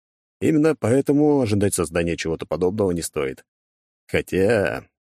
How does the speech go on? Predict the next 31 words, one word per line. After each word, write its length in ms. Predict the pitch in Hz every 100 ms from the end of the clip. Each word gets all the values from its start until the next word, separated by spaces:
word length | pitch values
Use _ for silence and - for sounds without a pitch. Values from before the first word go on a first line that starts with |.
| -
если 480 | - 101 98 - 87
использовать 580 | - 104 104 87 90 -
их 140 | 82
только 340 | - 92 82
для 400 | 80 87 87 69 - -
межконтинентальных 1200 | 90 92 - 95 85 95 92 90 80 90 80 78 _
перемещений, 1000 | 90 82 73 - - 127 127 82 65 58 _ _ _ _ _ _ _ -
да, 380 | 98 127 156 160
может 360 | 117 117 120
сработать. 580 | - 131 87 78 76 - _ _ _ _ _ _ -
Но 80 | 82
опять 280 | 82 92 85
же 120 | 90
вопрос 380 | 85 95 95 -
опасности 560 | - 92 - 98 -
и 200 | 98 107
рентабельности. 880 | 104 107 107 143 85 78 69 - 57 _ _ _ _ _ -
В 120 | 131
общем, 340 | 151 - 151
стоит 400 | 131 - 110 113
отложить 440 | 120 113 101 113 107
эту 220 | 92 90
идею 340 | 85 110 117
в 20 |
долгий 400 | 107 92 92 90
ящик, 460 | 92 85 80 - 82
а 80 | 78
то 160 | 80
что-то 260 | 78 - -
я 140 | 85
отвлёкся. 560 | 92 80 69 - - -